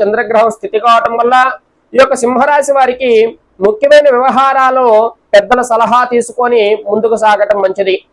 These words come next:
దైవ సేవా కార్యక్రమాలలో పాల్గొంటారు, ధన వ్యయం చేస్తారన్నమాట. వ్యాపారాలు విస్తరణ అవరోధాలు కలుగుతాయి. నిరుద్యోగ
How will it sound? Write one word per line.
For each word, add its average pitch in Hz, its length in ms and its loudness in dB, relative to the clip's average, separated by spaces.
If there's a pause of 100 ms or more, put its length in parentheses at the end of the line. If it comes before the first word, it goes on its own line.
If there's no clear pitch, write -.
(200)
దైవ 180 240 4
సేవా 208 360 0
కార్యక్రమాలలో 220 840 -2 (100)
పాల్గొంటారు, 226 640 0 (460)
ధన 196 200 2 (100)
వ్యయం 277 280 2 (100)
చేస్తారన్నమాట. 226 720 0 (540)
వ్యాపారాలు 240 760 4
విస్తరణ 247 380 -2 (640)
అవరోధాలు 247 580 2
కలుగుతాయి. 226 580 0 (300)
నిరుద్యోగ 226 560 0